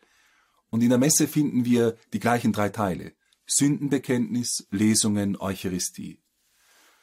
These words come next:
Ein Vorteil, wenn man dieses Verständnis auf die Messe überträgt, ist, dass diese Teile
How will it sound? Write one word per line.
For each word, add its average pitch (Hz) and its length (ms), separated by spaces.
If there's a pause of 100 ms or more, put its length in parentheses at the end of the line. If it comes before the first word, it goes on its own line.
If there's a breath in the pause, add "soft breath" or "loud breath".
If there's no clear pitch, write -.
(200 soft breath)
Ein 127 120
Vorteil, 135 720 (100)
wenn 113 200
man 107 140
dieses 117 340
Verständnis 131 500
auf 113 120
die 107 80
Messe 123 260
überträgt, 110 460
ist, - 180
dass 113 140
diese 107 320
Teile 135 500